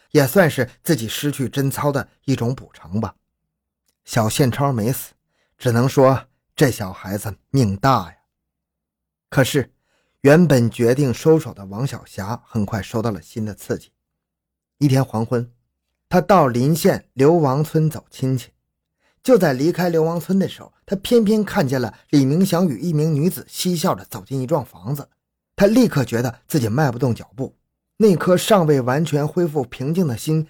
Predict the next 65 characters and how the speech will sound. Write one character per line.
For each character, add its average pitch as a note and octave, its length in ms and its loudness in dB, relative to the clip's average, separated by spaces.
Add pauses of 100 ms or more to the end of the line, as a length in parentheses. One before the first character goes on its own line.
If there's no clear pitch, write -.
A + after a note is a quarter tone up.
又 F3+ 240 6
开 C3+ 200 0
始 G#2+ 180 -8
萌 A2+ 260 -2
生 C#3 220 -4
了 B2 140 -6
新 - 280 0
的 A#2+ 120 -8
杀 G2 300 -14
机。 G#2+ 220 -14 (1200)
她 C#3 140 -4
感 G#2 280 -8
觉 A2+ 180 -2
自 B2+ 160 -4
己 A2+ 120 -6
很 - 220 -12
没 F#2+ 140 -18
面 B2+ 260 -4
子， - 80 -20 (280)
活 A#2 280 0
着 C3 120 -2
没 A2+ 240 2
什 A#2 140 -2
么 F#2 80 -6
意 B2+ 180 -6
思 - 180 -16
了。 - 60 -20 (720)
她 C#3+ 100 -2
不 D#3 160 2
仅 A#2 160 -2
恨 B2+ 220 -4
李 F#2+ 80 -6
明 G2+ 180 -4
祥， G2 240 -8 (140)
更 E3+ 200 4
恨 B2 260 -2
与 C3 140 0
李 B2 140 -2
明 A2+ 160 -2
祥 B2 220 -4
在 D3 180 -4
一 G2 80 -10
起 - 160 -14
的 A#2 80 -2
女 A#2 140 -4
人。 F#2 200 -18 (200)
她 D#3+ 100 2
觉 B2 160 2
得 C#3 180 2 (160)
这 C#3 200 4
些 C3+ 180 0
女 G#2 220 -6
人 G#2+ 180 -4
都 F3+ 240 6
是 A2 160 -4
贱 G2+ 180 -2
货， B2 240 -2 (140)
活 D3 260 4
该 D3 220 2
被 C#3 220 2
李 G2 160 -4
明 G#2+ 180 -2
祥 G#2+ 240 -8
骗 G2+ 260 -4
奸。 G2+ 280 -6